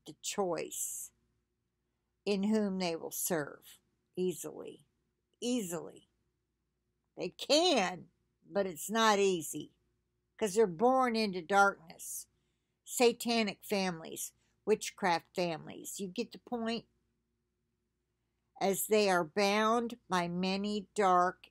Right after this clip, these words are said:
influencing forces. In my son,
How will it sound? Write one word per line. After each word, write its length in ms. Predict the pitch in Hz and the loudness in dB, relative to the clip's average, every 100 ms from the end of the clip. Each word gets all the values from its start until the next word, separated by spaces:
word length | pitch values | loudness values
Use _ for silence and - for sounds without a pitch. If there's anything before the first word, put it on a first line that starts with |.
| - | -8
influencing 1080 | 175 160 - 185 190 190 185 - 202 180 175 | -8 -8 -10 -2 0 0 -4 -6 -6 -6 -10
forces. 1200 | - - 180 180 170 - 135 - - - - - _ _ _ _ _ _ _ _ _ _ _ _ _ _ _ _ _ _ _ _ - | -16 -6 -2 -2 -4 -8 -10 -12 -10 -8 -8 -12 _ _ _ _ _ _ _ _ _ _ _ _ _ _ _ _ _ _ _ _ -2
In 320 | 202 208 196 | 2 2 2
my 320 | 202 208 240 | 4 6 4
son, 880 | 269 - - 240 208 175 156 - - | 4 0 0 2 2 0 -4 -12 -20